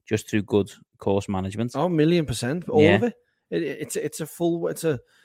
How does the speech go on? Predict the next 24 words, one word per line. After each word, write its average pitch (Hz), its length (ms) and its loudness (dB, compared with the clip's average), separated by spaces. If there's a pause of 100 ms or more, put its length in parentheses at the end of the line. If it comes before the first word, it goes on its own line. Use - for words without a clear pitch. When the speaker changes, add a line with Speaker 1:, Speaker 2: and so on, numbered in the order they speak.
(340)
Speaker 2:
it's - 160 -4
so 165 180 4
much 165 240 0
more 143 320 4
than 160 140 -2
just, 160 220 -2
as 131 180 -4
you 131 120 -4
said, 165 240 -2
hitting 127 240 -6
the 131 80 -4
ball, 123 260 2
hitting 139 160 -6
the 127 80 -4
green. 123 300 -2
Like, 139 200 -4
there's, 135 240 -2 (800)
that 139 180 4
will 143 220 8
serve 135 280 4
you 135 60 -2
the 127 80 -2
purpose 127 480 0 (120)
if 131 320 0